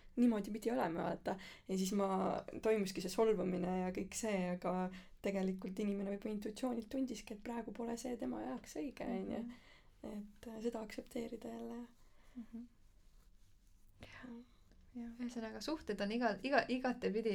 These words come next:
Speaker 3: eh, väljakutsu-, väljakutset esitavad ja samas, eh, jah, ma arvan, et sul on õigus selles osas, et me peame kõik vastutuse võtma eelkõige iseenda eest.
Speaker 2: Jah,
Speaker 3: Et,
Speaker 2: jah.
Speaker 3: äh, et see paneb need, äh, suhted terviklikumaks muutma, sest et me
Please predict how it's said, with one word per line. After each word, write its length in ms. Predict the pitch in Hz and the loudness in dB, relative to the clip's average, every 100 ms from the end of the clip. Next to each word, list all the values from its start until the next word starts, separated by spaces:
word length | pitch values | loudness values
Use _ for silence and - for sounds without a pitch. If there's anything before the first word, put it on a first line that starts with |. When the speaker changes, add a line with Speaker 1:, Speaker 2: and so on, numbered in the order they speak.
| 185 | 2
Speaker 3:
eh, 380 | - 208 196 202 | 0 2 2 6
väljakutsu-, 760 | 240 220 190 196 - 196 190 190 | 8 8 4 -2 -2 0 0 2
väljakutset 520 | 240 226 190 - 190 | 2 2 0 -4 -2
esitavad 540 | 214 208 190 185 185 | -2 -2 -2 0 0
ja 100 | 180 | 0
samas, 440 | 196 214 208 208 - | -2 0 -2 -4 -4
eh, 180 | 190 185 - - - - - - - - - - - - - | -2 -4 -8 -20 -20 -20 -20 -20 -20 -20 -20 -20 -20 -20 2
jah, 220 | 226 226 | 4 4
ma 140 | 233 240 | 6 6
arvan, 300 | 226 196 - | 6 0 -2
et 120 | 208 | -4
sul 120 | 208 214 | -4 -2
on 160 | 202 190 | 0 0
õigus 320 | 214 190 185 | -2 -4 -6
selles 240 | 202 196 202 | -4 -6 -6
osas, 140 | 190 | -8
et 180 | 196 190 | -8 -6
me 80 | 202 | -4
peame 220 | 190 190 | -2 -2
kõik 160 | 196 202 | -2 -6
vastutuse 500 | 208 - - 196 190 | -10 -10 -12 -6 -4
võtma 300 | 190 196 190 | -4 -2 -2
eelkõige 320 | 190 190 196 | -2 -4 -6
iseenda 420 | 190 202 196 196 - | -4 -4 -4 -4 -8
eest. 280 | 202 - - - - 247 | -8 -10 -16 -20 -20 -12
Speaker 2:
Jah, 160 | 214 202 - - - | -12 -12 -16 -20 -10
Speaker 3:
Et, 360 | - 220 226 - | -6 -6 -6 -6
Speaker 2:
jah. 240 | 202 196 | -4 -4
Speaker 3:
äh, 140 | 196 202 | -2 -2
et 100 | 196 | 2
see 160 | 247 | 2
paneb 320 | 233 220 196 190 | 4 0 0 0
need, 300 | 185 185 196 | 0 -2 -2
äh, 340 | 190 190 190 185 - - | 0 2 0 -2 -10 -10
suhted 440 | - 240 247 208 202 - | 2 4 4 -4 -8 0
terviklikumaks 760 | 226 196 190 190 196 190 185 | 2 2 -4 -8 -6 -6 -4
muutma, 460 | 196 196 196 208 202 208 | -4 -4 -6 -10 -10 -14
sest 220 | - - | -16 -8
et 120 | 208 208 | -8 -6
me 460 | 202 202 208 - | -6 -6 -8 -10